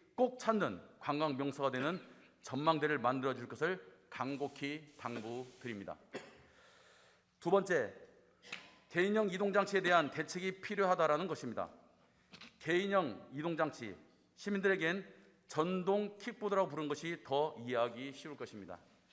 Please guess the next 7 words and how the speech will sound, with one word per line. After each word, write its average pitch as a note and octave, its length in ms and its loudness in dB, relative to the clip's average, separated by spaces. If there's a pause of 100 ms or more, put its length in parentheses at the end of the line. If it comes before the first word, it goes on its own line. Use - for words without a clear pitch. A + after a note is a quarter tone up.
(840)
몇 E3+ 140 2
년 G#3+ 120 2
전부터 A3 260 4
전국적으로 G3 880 4
전동 F3 400 0
킥보드가 D#3+ 600 0
유행하여 C#3 520 0